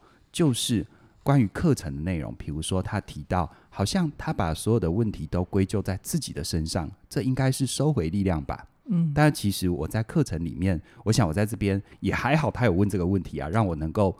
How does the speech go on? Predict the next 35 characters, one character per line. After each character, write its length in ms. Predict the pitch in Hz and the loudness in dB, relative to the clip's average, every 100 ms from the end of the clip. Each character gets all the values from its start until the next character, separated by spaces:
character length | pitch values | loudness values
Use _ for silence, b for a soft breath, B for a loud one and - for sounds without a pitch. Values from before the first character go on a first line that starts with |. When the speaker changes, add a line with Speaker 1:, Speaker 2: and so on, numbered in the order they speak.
| b b _ | b b _
Speaker 1:
更 180 | 147 107 | 2 2
有 140 | 62 | 0
机 300 | - - 90 | -4 -2 0
会 180 | 107 87 | 2 2
的 140 | 78 | 0
让 180 | 85 92 | -2 -2
大 80 | 98 | 0
家 100 | 92 | 0
知 200 | - 87 | -2 -4
道 120 | 87 | -4
什 160 | 80 71 | -4 -6
么 80 | |
叫 140 | 73 87 | -6 -6
做 140 | 85 | -4
收 260 | - - 78 | -4 -2 -2
回 160 | - 62 | -4 -10
力 100 | 78 | -4
量。 80 | 73 | 0
Speaker 2:
对， 180 | 170 | 0
真 220 | 117 147 135 | 0 -6 -6
的。 180 | 110 135 | -8 -8
Speaker 1:
好， 160 | - - b | -8 -8 b
Speaker 2:
嗯。 100 | 185 | 0
Speaker 1:
收 200 | 156 170 | 6 8
回 120 | 147 | 10
力 120 | 127 | 8
量 180 | 127 113 | 6 4
其 140 | 95 | 2
实 120 | 85 | 0
不 160 | 90 87 | 0 0
是 160 | - 101 | -2 -2
归 200 | - 85 | -2 -2
咎 200 | - 82 | 0 -2
自 160 | - 80 | -4 -10
己。 240 | - - | -12 -14